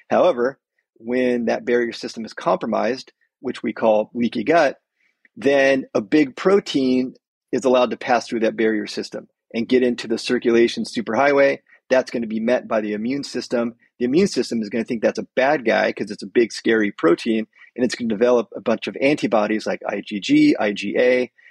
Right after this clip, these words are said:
And then that's how, at least one of the ways that a food sensitivity can develop. But it's a, it's a double-sided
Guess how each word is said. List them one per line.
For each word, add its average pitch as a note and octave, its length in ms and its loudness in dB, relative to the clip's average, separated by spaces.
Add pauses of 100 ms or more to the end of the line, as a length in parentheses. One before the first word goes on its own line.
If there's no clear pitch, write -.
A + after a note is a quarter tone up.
(160)
And A#2 120 -2
then B2+ 360 2
that's A#2 280 0
how, G#2+ 300 2 (200)
at B2 120 2
least A#2 200 -4
one C#3 140 2
of C3 40 0
the A#2+ 80 4
ways G#2 240 0
that G#2 140 0
a G2 40 -6
food A#2 320 -6
sensitivity G#2 580 -10
can F#2+ 400 -8
develop. G#2 420 0 (460)
But D3 120 4
it's - 120 -2
a, C#3 120 2 (140)
it's B2+ 160 -2
a B2 60 2
double-sided A#2+ 800 0